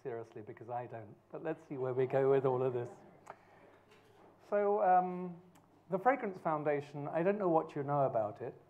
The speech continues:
but, uh, it was started just after the Second World War. And its job, it's an, uh, a non-profit making educational trust. And so I think that it has an incredible role to play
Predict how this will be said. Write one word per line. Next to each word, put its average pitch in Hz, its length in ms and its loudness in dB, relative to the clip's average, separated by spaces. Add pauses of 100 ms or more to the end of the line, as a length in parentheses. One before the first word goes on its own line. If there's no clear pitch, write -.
(440)
but, 139 160 -2 (160)
uh, 143 200 -2 (100)
it 170 180 -4
was 160 240 -4
started 190 540 0
just 160 260 -6
after 143 300 -2
the 135 180 -10
Second 127 320 -6
World 120 320 -4
War. 127 380 -4 (640)
And 147 340 2
its - 220 -2 (120)
job, 202 480 4
it's 156 260 -4 (100)
an, 151 320 0 (120)
uh, - 260 -2
a - 20 -6
non-profit 170 680 0
making 139 400 -8
educational 127 720 -10 (100)
trust. - 380 -4 (800)
And 127 340 -8 (120)
so 143 100 2
I 143 100 0
think 170 280 -6
that 135 100 -6
it 135 180 -6
has 135 260 -2
an 131 80 -10
incredible 127 560 -6
role 143 400 2
to 143 60 -6
play 113 460 -8